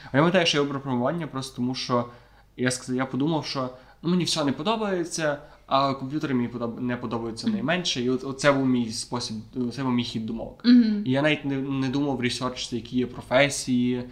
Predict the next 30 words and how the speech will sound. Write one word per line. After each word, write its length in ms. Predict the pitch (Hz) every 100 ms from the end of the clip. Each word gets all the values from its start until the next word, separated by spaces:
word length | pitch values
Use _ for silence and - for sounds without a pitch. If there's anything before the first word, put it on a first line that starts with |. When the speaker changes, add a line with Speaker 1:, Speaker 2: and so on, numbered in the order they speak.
| - - -
Speaker 1:
які, 260 | - -
чим 200 | - 127
можна 280 | 117 107 110
займатися, 680 | 117 123 143 143 139 127 120
як 140 | 107
можна 180 | 117 107
заробляти 400 | 110 110 113 117
гроші, 500 | 117 131 135 131 117
Speaker 2:
Мгм. 80 | 120
Speaker 1:
які 180 | 110 117
є 100 | 117
посади. 640 | - - 123 127 127 127
Типу, 240 | 123 120 123
я 60 |
навіть, 140 | 127 127
ну, 300 | 131 131 117
я 60 | 123
навіть 160 | 127 131
не 40 |
йшов 200 | 120 131
туди 140 | 127 120
на 260 | 120 120
I 220 | 117 113
T, 80 | 139
тому 180 | 131 123
що 120 | 123
я 40 | 120
думав, 160 | 117
що 100 | 117
це 80 | -